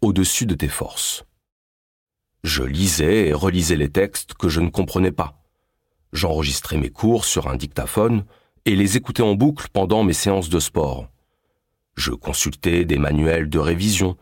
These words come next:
questionnais mes professeurs, écoutais des cours en ligne. Et, au fil des mois, je commençais à tisser des liens entre les concepts, à les voir s'imbriquer,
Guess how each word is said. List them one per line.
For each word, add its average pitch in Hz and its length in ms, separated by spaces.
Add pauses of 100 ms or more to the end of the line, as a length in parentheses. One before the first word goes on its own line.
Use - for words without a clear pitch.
(520)
questionnais 80 500
mes 78 120
professeurs, 92 680 (540)
écoutais 98 400
des 90 100
cours 101 200
en 113 80
ligne. 101 420 (920)
Et, 104 280 (160)
au 107 80
fil 175 180
des 107 120
mois, 117 360 (560)
je 101 140
commençais 175 480
à 117 160
tisser - 480
des 113 120
liens 101 320 (100)
entre 90 220
les 82 120
concepts, - 560 (720)
à 73 100
les 65 100
voir 76 300
s'imbriquer, 92 720